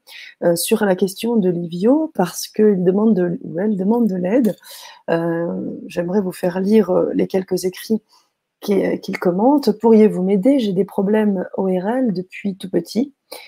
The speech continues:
À six ans, euh, j'ai été opérée des diabolos de l'oreille droite par un Chinois, donc piscine interdite. Ça fait vingt ans,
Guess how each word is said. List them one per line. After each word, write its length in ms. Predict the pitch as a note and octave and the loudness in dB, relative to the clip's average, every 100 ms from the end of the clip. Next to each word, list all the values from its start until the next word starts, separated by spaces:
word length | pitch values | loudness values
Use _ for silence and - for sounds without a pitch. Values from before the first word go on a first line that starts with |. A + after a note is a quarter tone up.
| - _ - | -20 _ -4
À 60 | F#3 | -2
six 340 | - G#3+ G3+ | -2 -4 -2
ans, 240 | G#3 G#3 - | -2 -2 -4
euh, 140 | E3+ F3 | -6 -2
j'ai 160 | E3+ | -2
été 180 | F#3+ F#3+ | 0 0
opérée 640 | F#3 G3 F#3+ F#3+ G3+ - | -2 -4 -4 -2 -2 -2
des 200 | D#3+ E3+ F3+ | -6 -6 -6
diabolos 460 | D#3 F#3+ F#3 F#3 | -2 0 2 0
de 100 | E3 | -2
l'oreille 320 | E3 D#3+ D#3+ | -4 -6 -6
droite 400 | E3 E3+ D#3+ _ C4+ C#4 - - _ | -8 -8 -10 _ -4 -4 -18 -20 _
par 380 | - G3 F#3+ - F3+ | 0 0 -2 -6 -4
un 220 | F3+ F3 _ _ - | -4 -4 _ _ -12
Chinois, 560 | - F3+ D#3+ E3+ G3 | -6 -4 -2 -4 -2
donc 260 | F#3 F3 - | 0 -2 -4
piscine 320 | F#3 - F#3 - | -10 -4 -2 0
interdite. 520 | G#3+ F3 D#3 F#3 G#3 | 2 2 0 -6 -4
Ça 160 | F#3+ | -4
fait 200 | F3 F#3 | -2 -2
vingt 340 | D#3+ G#3 G#3 G#3 | 0 2 2 -2
ans, 180 | G3 | -6